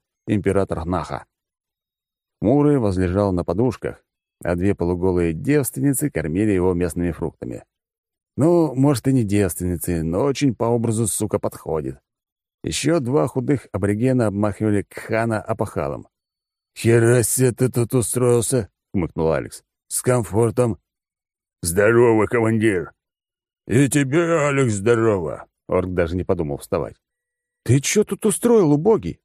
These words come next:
поинтересовался я. Хмурый тщательно пережевал очередной фрукт, выплюнул косточку, сыто рыгнул и улыбнулся. «Расширяю границы наших владений». «Ты зачем местных обижаешь?»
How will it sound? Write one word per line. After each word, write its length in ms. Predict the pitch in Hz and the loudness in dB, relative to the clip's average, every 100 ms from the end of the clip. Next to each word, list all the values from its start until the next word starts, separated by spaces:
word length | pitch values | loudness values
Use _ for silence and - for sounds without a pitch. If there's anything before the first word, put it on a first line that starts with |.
| - | -4
поинтересовался 680 | 80 73 76 85 80 - 95 | -2 -2 -6 -4 -4 -2 -2
я. 220 | 69 - _ _ _ _ _ | -2 -6 _ _ _ _ _
Хмурый 380 | - 143 156 147 | -2 2 2 2
тщательно 480 | 131 87 92 90 85 | 0 -2 -2 -2 -2
пережевал 500 | - 82 78 87 85 | -2 -2 0 0 0
очередной 420 | 78 78 82 82 | -2 -6 -4 -4
фрукт, 320 | - 123 123 _ _ _ - | -2 -2 -2 _ _ _ -2
выплюнул 480 | 160 - 95 80 76 | -2 0 -2 -2 -2
косточку, 600 | 151 131 - - 104 80 | -2 -2 -4 -4 -4 -4
сыто 340 | - 156 82 | -4 -2 -2
рыгнул 400 | 78 80 123 127 | -2 0 0 0
и 120 | 135 | 0
улыбнулся. 640 | 143 104 69 69 - - - _ _ _ _ _ - | 0 0 -4 -8 -10 -16 -16 _ _ _ _ _ -2
«Расширяю 800 | 101 139 - 175 156 156 156 156 | 2 2 0 0 2 4 2 2
границы 580 | 143 147 151 156 143 143 | 2 2 2 0 0 2
наших 420 | 139 123 135 92 | 0 0 -4 -2
владений». 680 | 120 117 113 104 87 69 - _ _ _ _ _ _ _ | 0 2 2 0 -4 -12 -18 _ _ _ _ _ _ _
«Ты 120 | - 107 | 0 2
зачем 440 | 131 127 156 151 | 2 2 4 4
местных 420 | 151 165 131 110 | 4 4 0 -2
обижаешь?» 600 | 98 113 123 113 76 - | 0 0 0 0 -2 -10